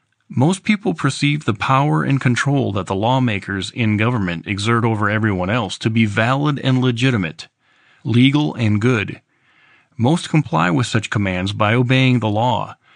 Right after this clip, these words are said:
and who surrender their money by paying taxes do not do so merely out of fear of punishment if they disobey, but also out of a feeling of duty to obey. No one takes pride in being robbed by a street gang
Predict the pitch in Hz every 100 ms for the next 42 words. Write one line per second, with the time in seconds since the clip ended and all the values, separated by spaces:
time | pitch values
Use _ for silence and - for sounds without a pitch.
0 | _ _ _ _ - 120 147 156 - 127
1 | 156 175 160 127 113 127 143 110 92 95
2 | 101 - 131 117 107 127 127 123 - -
3 | - _ - - - - 120 135 190 214
4 | 131 143 175 - 110 98 110 131 139 123
5 | 117 101 - 135 131 107 98 - 131 131
6 | 113 101 92 104 101 104 101 104 95 92
7 | 107 90 - _ _ _ _ _ - 123
8 | 117 - 123 170 - 240 185 165 151 131
9 | 151 156 160 147 123 107 131 139 131 -
10 | 170 185 104 92 90 85 - _ _ _
11 | _ _ _ _ _ - 117 143 190 214
12 | 180 165 160 - - 139 131 117 107 104
13 | 120 104 95 104 110 110 101 107 98 -
14 | - 117 95 90 80 76